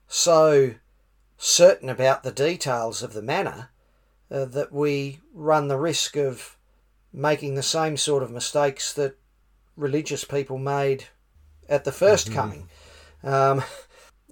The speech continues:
Speaker 1: uh, so that's one observation. And then speaking about the, and, and we, we don't give much focus to the thief in the night, because the thief in the night doesn't come, uh, uh,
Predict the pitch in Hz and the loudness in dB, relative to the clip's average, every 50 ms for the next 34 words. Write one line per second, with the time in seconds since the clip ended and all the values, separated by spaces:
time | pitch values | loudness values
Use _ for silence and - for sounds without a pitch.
0 | - - - - 127 120 117 - - - 151 156 165 180 170 - - - - - | -20 -18 -12 -10 -8 -6 -6 -6 -2 0 4 8 8 8 8 6 2 -6 -6 -10
1 | - 147 139 147 165 180 175 143 127 104 - 123 98 107 104 110 110 - 143 143 | -12 -2 4 6 6 8 8 6 4 2 -2 -4 -2 -2 -2 -2 -4 -4 -6 -8
2 | 131 - - - _ _ _ - 175 160 151 135 127 175 208 220 247 240 214 170 | -8 -12 -18 -20 _ _ _ 0 2 2 2 0 4 4 6 6 6 4 2 0
3 | - - - 185 175 - 156 147 143 131 - - - - 165 151 - 175 165 165 | -2 0 2 2 2 2 0 -2 2 4 4 4 4 2 0 2 2 0 0 0
4 | 175 160 151 175 175 160 165 160 151 - 160 156 139 175 170 185 165 - - _ | 0 0 0 0 0 2 2 0 0 0 -4 0 4 6 6 6 6 2 -4 _
5 | - 156 123 135 143 135 131 - - - - - - 165 180 185 - 117 113 - | -4 -4 0 0 -2 -2 -2 -4 -6 -8 -8 -4 2 2 2 2 2 -2 -6 -6
6 | - - - 147 147 139 123 113 135 131 - - 160 147 127 - 139 135 120 127 | -6 -6 -4 -2 -2 -2 -2 -4 -8 -8 -4 -2 -2 -2 -2 -4 -6 -6 -6 -6
7 | 131 160 185 190 - - - - 127 - - 143 139 - 151 143 - - 196 202 | -4 -2 -2 -2 -4 -4 -10 -16 -12 -8 -8 -8 -6 -6 -10 -8 -6 -6 -6 -4
8 | - 170 151 143 143 147 170 175 151 - - - 131 120 123 123 113 - 135 139 | -4 -6 -6 -4 -4 -2 -2 -2 -2 -4 -4 -6 -6 -6 -8 -12 -12 -8 -6 -6
9 | 135 123 117 110 - _ _ _ _ _ _ _ _ _ _ _ - - 135 135 | -6 -6 -8 -14 -20 _ _ _ _ _ _ _ _ _ _ _ -10 -6 -6 -4
10 | 123 - - _ _ - - - - _ _ _ _ _ _ - 139 135 | -6 -6 -10 _ _ -20 -20 -20 -20 _ _ _ _ _ _ -10 -10 -10